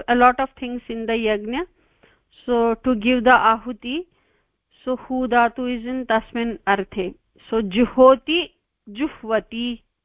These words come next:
hmm, जुह्वति, vakara is over here, जुह्वति। बन्ध धातु is to tie, hmm, hmm, बध्नाति, बध्नन्ति, hmm,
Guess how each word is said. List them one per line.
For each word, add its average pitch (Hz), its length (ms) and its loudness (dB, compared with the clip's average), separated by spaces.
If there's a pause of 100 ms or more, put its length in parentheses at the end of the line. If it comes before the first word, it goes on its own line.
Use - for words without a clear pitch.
(180)
hmm, 320 140 -8
जुह्वति, 226 1600 -4 (100)
vakara 226 560 2 (120)
is 208 60 -16 (320)
over 202 220 -4
here, 180 320 -8 (440)
जुह्वति। 208 840 -4 (800)
बन्ध 262 320 2
धातु 269 500 -2
is 262 220 -8 (180)
to 262 120 -8
tie, 254 500 0 (200)
hmm, 285 180 -12 (640)
hmm, 220 460 -6 (880)
बध्नाति, 269 880 -2 (480)
बध्नन्ति, 247 1080 -4 (440)
hmm, 330 140 -10